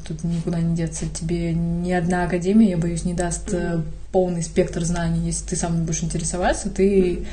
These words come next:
Speaker 1: знаний не получишь. Невозможно, я думаю, просто физически узнать всё в этой жизни. <laughs>
Speaker 2: Ну, конечно, да. Ты получала дополнительное образование в рамках каких-то курсов или, условно, ты просто гуглишь информацию или как-то другим способом?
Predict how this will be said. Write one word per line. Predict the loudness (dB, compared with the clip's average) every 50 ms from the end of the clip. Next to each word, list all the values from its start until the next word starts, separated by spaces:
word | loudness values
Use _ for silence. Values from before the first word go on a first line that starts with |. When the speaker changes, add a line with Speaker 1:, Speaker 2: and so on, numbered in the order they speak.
| -6 -8 -6 -2
Speaker 1:
знаний | 0 2 2 4 4 4 4
не | 4 2
получишь. | 2 2 0 0 0 -2 -4 -4 -6 -6 -6 -8 -8 -8 -8 -8 -4 0
Невозможно, | 2 2 4 4 4 2 2 2 0
я | 0 0 0
думаю, | -2 -2 -2 -2 -2
просто | 0 -2 -2 -2 -2
физически | -2 0 0 0 -2 -2 -4 -4 -4 -2 -2 -2 -2 -4 -6 -6 -4 -2
узнать | 0 0 0 0 0 -2
всё | -2 -4 -6 -4
в | -4
этой | -4 -2 -2 -2
жизни. | -2 -2 2 4 4
<laughs> | 4 4 0 0 -2 -2 -2 -2
Speaker 2:
Ну, | -2
конечно, | -2 -2 -2 -2 -2 -2 -4 -4 -4 -4 -4
да. | -4 -4 -6 -6 -8 -10 -12 -12 -12 -12 -12 -12
Ты | -2
получала | 0 0 0 2 0 0 0
дополнительное | 0 -2 -2 -2 -2 0 0 -2 -2 -4 -4 -4 -4
образование | -2 0 -2 0 0 0 0 0 -2 -2 -2 -2 -2 -2 -2 -2 -4 -4 -4 -4
в | -2 -2
рамках | -2 -2 -2 -4 -8
каких-то | -8 -10 -8 -8 -6 -6 -8
курсов | -2 0 0 0 0 -2 -4 -4 -6 -6 -10 -8 -8
или, | -6 -4 -4 -4 -4 -2 -2
условно, | -2 -4 -4 -2 0 0 0 0 -4 -4
ты | -4 -6
просто | -6 -4 -4 -4 -4 -6 -8 -6 -4 -2 -2 0 0 -2 -2 -4 -6 -8 -8
гуглишь | -8 -6 -4 -4 -2 -2 -2 -2
информацию | -4 -4 -4 -4 -4 -2 -2 -4 -4 -6 -6 -2 -2 0 0 0 -2 -4 -8 -8
или | -6 -6 -2 0 0 2 2 2 2 2 0 -2 -4 -6 -6
как-то | -8 -8 -6 -6 -6 -6 -6
другим | -4 -4 -2 0 0 0
способом? | -2 -2 -2 -2 -2 -4 -4 -4 -2 -2 -2